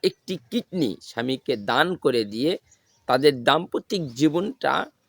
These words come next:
সুখময় হয়েছে। আল্লাহ রাব্বুল আলামিন জাল্লি জালালুহু ওয়া শানহু তাদের দুইজন ব্যক্তিকে সুস্থ রেখেছেন এবং পাশাপাশি তাদের ঘরে কলিজার টুকরা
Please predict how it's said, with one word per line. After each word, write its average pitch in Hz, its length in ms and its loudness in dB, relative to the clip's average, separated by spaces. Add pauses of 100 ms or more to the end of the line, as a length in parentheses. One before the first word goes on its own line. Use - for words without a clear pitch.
(100)
সুখময় 147 600 -2
হয়েছে। 113 340 0 (140)
আল্লাহ 185 240 0 (120)
রাব্বুল 131 240 -2 (100)
আলামিন 117 320 -4 (100)
জাল্লি 120 340 -2
জালালুহু 117 520 -4
ওয়া 107 100 -2 (100)
শানহু 127 300 -8 (140)
তাদের 123 260 -2 (140)
দুইজন 139 360 -4
ব্যক্তিকে 170 460 -4 (600)
সুস্থ - 340 -6 (140)
রেখেছেন 165 440 0 (200)
এবং 127 160 0 (120)
পাশাপাশি - 540 -6 (140)
তাদের 139 280 -2 (540)
ঘরে 156 300 4 (500)
কলিজার 170 480 2 (140)
টুকরা 143 340 0